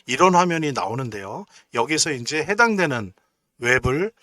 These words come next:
어, 클릭하시면 되는데 저 같은 경우에 아이폰이니까 사파리를 클릭하시면 됩니다. 그 다음에는 열기를 클릭하시면 되고요.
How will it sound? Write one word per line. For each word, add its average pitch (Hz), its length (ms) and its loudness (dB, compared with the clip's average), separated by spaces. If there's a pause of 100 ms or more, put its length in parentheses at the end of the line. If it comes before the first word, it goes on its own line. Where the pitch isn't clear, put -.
(240)
어, 110 160 -2
클릭하시면 190 640 -4
되는데 127 260 -6
저 - 160 -4
같은 196 300 -2
경우에 165 340 0
아이폰이니까 151 920 -2 (240)
사파리를 202 640 -2
클릭하시면 160 640 -10
됩니다. 104 400 -14 (240)
그 - 100 -16
다음에는 185 400 2
열기를 135 420 -4
클릭하시면 135 640 -8
되고요. 110 480 -14